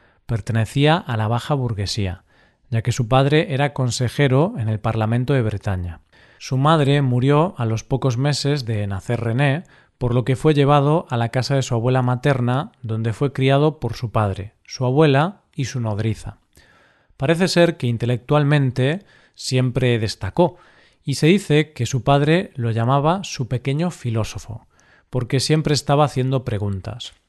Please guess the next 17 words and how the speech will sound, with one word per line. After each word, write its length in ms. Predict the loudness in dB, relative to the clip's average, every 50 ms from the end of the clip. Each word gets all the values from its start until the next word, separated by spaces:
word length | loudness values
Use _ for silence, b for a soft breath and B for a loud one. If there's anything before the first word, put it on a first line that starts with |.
| b b b b b b b b b
En 120 | -2 0
el 120 | 2 2 2
año 260 | 4 4 4 4 4
mil 220 | 4 2 2 2
seiscientos 580 | 2 0 0 0 0 -2 -2 0 -2 -2 -4 0
cuatro 580 | 2 4 4 4 4 2 2 2 2 0 -2 _
ingresó 720 | -6 -4 -2 -2 0 0 -2 -2 -2 0 0 0 0 -2 -4 -6
en 180 | -6 -4 -2
uno 180 | 0 0 0 -2
de 80 | -2 -2
los 160 | -4 -4 -4
colegios 640 | -2 0 0 0 0 0 -2 -2 -2 -2 -2 -4 -4
de 100 | -2 -2
más 260 | -2 -2 -4 -4 -6
prestigio 580 | -4 -4 -4 -4 -2 -4 -4 -6 -2 0 0 0
de 80 | 0
Francia, 600 | 0 0 2 2 2 2 -2 -4 -8 -10 -10 -14